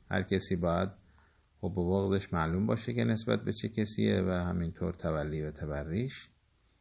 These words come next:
و نیز النبی اولی بالمؤمنین من انفسهم،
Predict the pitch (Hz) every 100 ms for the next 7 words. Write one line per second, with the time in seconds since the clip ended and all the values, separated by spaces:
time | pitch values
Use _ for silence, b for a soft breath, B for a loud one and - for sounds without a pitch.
0 | b b b b b b - 101 107 135
1 | 143 - 95 95 95 87 90 104 - 117
2 | 123 120 113 107 113 101 90 82 82 98
3 | 113 98 82 82 82 104 92 90 78 82
4 | 80 80 80 80 85